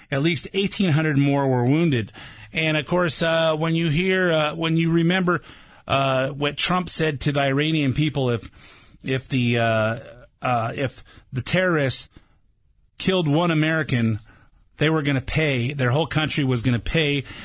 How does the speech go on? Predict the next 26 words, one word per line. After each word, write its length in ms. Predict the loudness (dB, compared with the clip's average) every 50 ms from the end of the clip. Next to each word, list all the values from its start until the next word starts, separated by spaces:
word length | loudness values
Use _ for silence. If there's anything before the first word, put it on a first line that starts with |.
| -16 -18 -14 -6 -2
in, 280 | 0 0 2 2 2
uh, 380 | 2 2 2 0 0 -2 -6 -10 -16 -12 -6
uh, 400 | -4 -2 0 0 0 -2 -2 -4 -8 -12 -18 -14 -10 -10 -8 -8 -10 -14 -18 -20 -20 -18 -16 -14 -12 -6 -2
I 120 | -2 0
don't 140 | 0 2 2
remember 320 | 4 4 4 4 2 2
the 100 | 2 0
exact 380 | 0 0 0 0 0 0 0 0
words, 320 | 0 2 2 2 0 -2
but 220 | -2 -2 -2 0 0
he 180 | 0 0 0
basically 440 | 0 0 0 0 0 0 0 0 0
said 260 | 0 0 -2 -2 0
the 100 | 0 0
whole 160 | 2 2 0 0
country 380 | 0 -2 -2 -2 0 -2 -2
will 160 | -2 -2 -4
feel 320 | -4 -2 -2 -2 0 0 -2
it. 100 | -4 -6 -8 -8 -8 -8 -8 -12 -14 -18 -20 -16 -8
And 220 | -4 -2 0 0 -2
of 80 | -4
course, 460 | -2 -2 0 0 2 2 0 0 0 0
uh, 340 | 2 2 2 2 2 0 0 0
twenty-seven 580 | 0 0 0 2 0 0 0 0 2 2 2
Americans 600 | 2 2 2 2 0 -2 -2 -2 0 0 0 -2 0
dead, 400 | 0 0 0 0 0 -2 -4